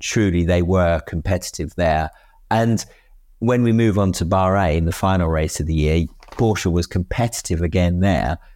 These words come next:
but actually the quickest car there and the top finishing, uh, Porsche was the, uh, Jota car, the, the customer car. Uh,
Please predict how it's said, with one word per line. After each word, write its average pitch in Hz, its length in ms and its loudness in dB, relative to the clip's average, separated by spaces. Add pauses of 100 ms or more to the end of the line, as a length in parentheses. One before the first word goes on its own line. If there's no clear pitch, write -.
but 85 100 0
actually 85 520 0
the 85 140 -2
quickest - 600 -4
car 76 260 -2
there 73 340 0
and 92 160 0
the 90 60 0
top - 320 -4
finishing, 87 720 0
uh, 80 260 0 (340)
Porsche 90 380 0
was 90 320 -2
the, 101 360 2
uh, 98 140 2
Jota - 360 -2
car, - 340 -6 (260)
the, 92 100 0 (300)
the 87 120 -4
customer 78 500 -4
car. 55 360 -4 (520)
Uh, 85 320 0